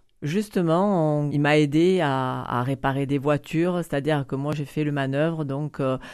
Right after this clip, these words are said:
souvent il me disait : « Il faut que tu fasses ça, que tu démontes ça », et un jour il m'a dit : « Il faut que tu démontes, euh, on va tomber un moteur. » Moi je dis : « Tomber un moteur, pour moi, c'est ce que je raconte à chaque fois, c'est on dévisse des boulons et le moteur tombe. » Non, pas du tout, il a fallu passer une chaîne, euh,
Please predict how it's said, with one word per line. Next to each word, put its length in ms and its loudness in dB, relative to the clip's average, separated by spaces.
souvent 420 0
il 100 0
me 100 0
disait : « 220 0
Il 40 2
faut 120 -8
que 80 -12
tu 100 -8
fasses 240 -4
ça, 240 2
que 80 -14
tu 120 -6
démontes 360 0
ça », 360 2
et 80 4
un 120 2
jour 260 0
il 80 0
m'a 140 0
dit : « 160 -2
Il 40 0
faut 140 -4
que 60 -10
tu 160 -4
démontes, 400 2
euh, 420 4
on 100 2
va 120 6
tomber 320 2
un 40 4
moteur. » 420 2
Moi 140 2
je 100 0
dis : « 400 -2
Tomber 240 0
un 60 0
moteur, 400 -2
pour 160 -4
moi, 200 0
c'est 120 -4
ce 80 -14
que 80 -4
je 60 -2
raconte 300 0
à 80 0
chaque 200 -8
fois, 180 -2
c'est 240 -2
on 120 2
dévisse 340 4
des 100 4
boulons 420 2
et 80 4
le 80 2
moteur 380 2
tombe. » 360 2
Non, 340 -2
pas 120 2
du 160 0
tout, 300 2
il 60 6
a 60 4
fallu 380 4
passer 320 2
une 140 2
chaîne, 380 4
euh, 360 4